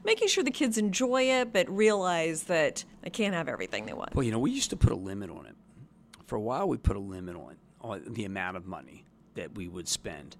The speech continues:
Speaker 2: when we did joint, uh, with family. And then, um, we got a little out of control because of Amazon wish lists.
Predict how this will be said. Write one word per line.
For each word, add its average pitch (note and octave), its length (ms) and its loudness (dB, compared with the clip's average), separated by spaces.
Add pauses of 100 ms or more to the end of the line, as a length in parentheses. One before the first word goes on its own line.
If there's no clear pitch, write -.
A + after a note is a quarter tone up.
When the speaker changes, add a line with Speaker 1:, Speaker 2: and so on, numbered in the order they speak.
(300)
Speaker 2:
when A2 140 -4
we G2+ 60 -4
did F#2 240 -6
joint, F#2+ 480 -2 (280)
uh, D#2+ 220 -2
with F2 160 -6
family. D#2+ 640 -2 (600)
And A2+ 240 2
then, C3 440 4 (160)
um, G2+ 480 0
we A#2 80 -6
got A2+ 160 2
a A2 40 4
little A2+ 160 4
out A2 120 2
of A#2+ 80 -4
control A#2 440 -2 (520)
because G#2+ 400 -2
of G2 240 -8
Amazon A2+ 420 -2
wish G#2+ 240 -4
lists. - 320 -10